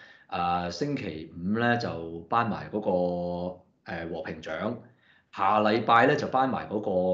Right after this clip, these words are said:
誒，經濟學獎，嚇。咁，誒，即係星期一、二、三就分別頒咗呢一個，誒，首先係 physiology and med-，medicine 啦，即係嗰個醫學啦，嚇。咁其實你可以賴住就係，誒，關乎生，生物學研究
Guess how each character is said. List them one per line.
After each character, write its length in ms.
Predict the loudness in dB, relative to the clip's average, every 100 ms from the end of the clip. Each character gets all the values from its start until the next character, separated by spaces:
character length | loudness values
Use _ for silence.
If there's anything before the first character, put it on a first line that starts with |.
| 0
誒， 180 | -6 -4
經 160 | -2
濟 120 | 0 -2
學 60 | -4 -10
獎， 20 | -14 -16 _ _ _
嚇。 220 | -16 -16 -18 _ _ _
咁， 320 | -2 2 2 2
誒， 360 | 4 4 4
即 100 | 4
係 140 | 4 4
星 140 | 0
期 100 | 0
一、 60 | 0
二、 180 | 0 2
三 220 | 0 0
就 100 | 0
分 220 | 0 -2
別 160 | -2 0
頒 280 | 2 2
咗 240 | 0 0 2
呢 60 |
一 60 | 2
個， 760 | 2 0 0 -2 -6 _ -10 -8
誒， 400 | -6 -6 -6 -8
首 200 | -8 -6
先 200 | 0 0
係 300 | 2 0 -2 -6 -14 -20 _ _ _ _ _ _ -2
physiology 680 | 0 4 6 8 6 4
and 60 | 4
med-，medicine 680 | 2 0 0 2 2 -4 -6
啦， 140 | -6 0
即 100 | 2
係 40 |
嗰 80 | 4
個 100 | 2
醫 160 | 2 2
學 80 | 2 -2
啦， 160 | -6 -8 -14 _
嚇。 220 | -14 -10 -4
咁 160 | -4
其 120 | -2
實 120 | -2 2
你 80 |
可 140 | 6 8
以 40 |
賴 260 | 6 2 0
住 120 | 0
就 100 | -2
係， 120 | -2
誒， 380 | -6 -8 -10 -6
關 220 | -2 -2
乎 180 | -2 -6
生， 460 | -6 -4 -2 -4 -6
生 320 | -2 0 0
物 20 |
學 440 | -4 -4 -6 -6 -10
研 140 | -8
究 80 | -4